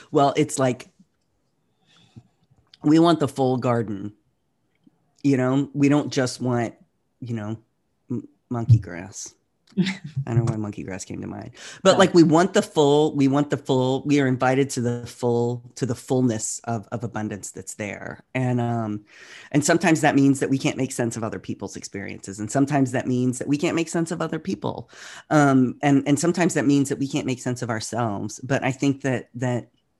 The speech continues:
Speaker 1: there is something, I think, profound in recognizing that, like, God's gift and continued invitation to us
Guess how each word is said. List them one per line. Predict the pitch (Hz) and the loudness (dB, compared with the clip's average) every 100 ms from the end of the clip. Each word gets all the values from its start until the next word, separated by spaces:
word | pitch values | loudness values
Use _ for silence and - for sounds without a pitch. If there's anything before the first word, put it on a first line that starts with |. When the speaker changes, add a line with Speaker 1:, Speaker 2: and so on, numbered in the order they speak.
| _ - | _ -6
Speaker 1:
there | 135 131 | -4 0
is | 143 143 139 - | 2 2 2 -4
something, | 131 131 127 117 113 110 - _ _ _ _ _ _ _ _ _ _ _ _ - | -4 -4 -2 -4 -2 -6 -10 _ _ _ _ _ _ _ _ _ _ _ _ -12
I | 127 | -6
think, | 135 131 | -6 -4
profound | 135 - 143 127 131 123 | -6 -4 -2 0 0 -4
in | 120 117 | -6 -6
recognizing | 117 117 117 113 113 110 107 107 104 104 107 - _ _ _ | -4 -6 -6 -6 -6 -6 -8 -10 -8 -8 -10 -16 _ _ _
that, | 123 117 | -6 -4
like, | 120 117 107 - _ _ _ _ _ _ _ _ _ _ _ - | -4 -4 -6 -10 _ _ _ _ _ _ _ _ _ _ _ -6
God's | 131 139 139 | 2 2 0
gift | - 143 156 - | 0 0 0 -4
and | 127 | -6
continued | 131 120 139 139 139 - | -4 -4 0 2 0 0
invitation | 120 110 - 131 127 - 110 | -4 -4 -6 -4 -4 -4 -8
to | - 101 | -8 -10
us | 92 101 - | -10 -12 -16